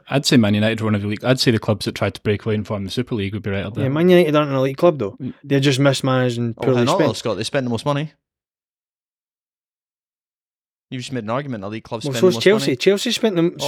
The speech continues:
Speaker 2: Chelsea
Speaker 3: you're making
Speaker 2: spent
Speaker 3: even
Speaker 2: them.
Speaker 3: better arguments for me then.
Speaker 2: No, you're, you're, I'm just counteracting your point. I'm just
Speaker 3: It's
Speaker 2: saying,
Speaker 3: your
Speaker 2: like,
Speaker 3: point.
Speaker 2: to com-, yes, to compete to buy the best players. You look at Man City's squad, player for player. It's, it's
Speaker 3: Mm-hmm.
Speaker 2: they just go out and spend what they want. So therefore, they've gained an advantage from an elitist point of view.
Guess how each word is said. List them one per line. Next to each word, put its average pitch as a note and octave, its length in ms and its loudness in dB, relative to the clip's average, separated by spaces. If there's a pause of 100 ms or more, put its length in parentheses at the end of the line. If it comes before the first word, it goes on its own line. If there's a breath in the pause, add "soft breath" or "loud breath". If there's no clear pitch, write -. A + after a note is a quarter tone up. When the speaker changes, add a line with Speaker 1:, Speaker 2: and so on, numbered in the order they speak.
Speaker 2:
Chelsea E3+ 120 2
Speaker 3:
you're F3 60 8
making C3+ 160 -2
Speaker 2:
spent G3 220 0
Speaker 3:
even D3 80 0
Speaker 2:
them. F3 100 -4
Speaker 3:
better F#3+ 120 -8
arguments C3+ 360 -6
for A2+ 140 -8
me G2+ 80 -8
then. G#2 160 -6
Speaker 2:
No, F3+ 220 4
you're, A3+ 160 2
you're, G3+ 300 0
I'm D#3+ 140 -2
just F3+ 240 2
counteracting D3 600 -2
your C#3 140 0
point. D3 260 0
I'm C#3+ 80 0
just D#3 160 2
Speaker 3:
It's - 60 0
Speaker 2:
saying, D3 120 4
Speaker 3:
your - 80 2
Speaker 2:
like, C#3+ 140 2
Speaker 3:
point. A#3+ 140 -4
Speaker 2:
to C#3 80 0
com-, D3+ 200 0 (480 soft breath)
yes, F3 420 2 (140)
to E3 140 -2
compete F3+ 380 -2
to E3+ 100 -2
buy E3 220 2
the G3 120 4
best E3+ 240 2
players. E3 220 2
You F#3+ 60 4
look F#3+ 120 -2
at F#3 80 -8
Man F3 200 2
City's D3 340 -2
squad, A#2+ 360 -4 (360)
player E3 180 6
for D#3 160 -2
player. B2+ 340 -4 (480)
It's, - 340 -6 (960)
it's - 220 -20 (100)
Speaker 3:
Mm-hmm. A#2 180 -8
Speaker 2:
they D3+ 200 -2
just E3 240 0
go E3+ 140 8
out D3 80 2
and C3+ 100 -8
spend D3 240 -2
what C3 80 -2
they B2 80 -4
want. B2+ 340 -4
So - 140 -6
therefore, D3+ 340 4
they've C3 160 2
gained D#3+ 260 6
an D#3 100 4
advantage C3 420 0
from B2+ 140 -2
an A#2+ 80 -4
elitist D#3+ 400 0
point C#3+ 220 -2
of A2+ 80 -6
view. A#2+ 240 -4